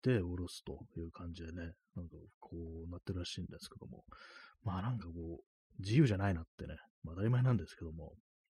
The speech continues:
やっぱ自分みたいな、そういう、何でもね、自転車ね、こう、乗っていく、どこでも自転車乗っていくって人間がすると結構めんどくさいなっていうね、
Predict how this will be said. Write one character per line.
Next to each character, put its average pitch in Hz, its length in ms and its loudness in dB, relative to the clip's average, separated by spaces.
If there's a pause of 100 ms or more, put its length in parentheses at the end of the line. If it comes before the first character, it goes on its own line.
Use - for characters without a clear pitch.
(140)
や 90 60 -6
っ 85 40 -6
ぱ 92 40 -6
自 90 120 -2
分 110 120 6
み 127 80 6
た 117 100 6
い 87 60 4
な、 82 100 -6
そ 90 160 -6
う 92 60 -4
い 95 40 -4
う、 - 40 -10 (220)
何 113 220 2
で 117 80 4
も 113 120 4
ね、 107 300 2 (140)
自 90 140 -4
転 92 120 0
車 - 140 -2 (280)
ね、 85 160 -6 (140)
こ - 320 -10 (200)
う、 - 40 -6
乗 87 40 -8
っ - 80 -10
て - 120 -6
い 87 40 -6
く、 - 140 -14
ど 95 100 -2
こ 92 80 -2
で 107 60 2
も 101 80 2
自 95 160 0
転 98 80 4
車 104 80 2
乗 95 80 2
っ 90 40 -4
て - 120 0
い 98 60 2
く - 80 2
っ 110 40 -2
て 92 100 -2
人 92 200 0
間 95 60 -4
が 98 60 -4
す 95 100 -4
る 87 60 -6
と - 40 -18
結 113 80 -2
構 104 80 0
め 90 140 -2
ん 92 40 -2
ど 98 80 -2
く - 100 -8
さ 120 140 0
い 107 60 4
な 87 80 2
っ 82 40 -8 (140)
て - 60 -8
い 78 60 -8
う - 20 -12
ね、 69 160 -10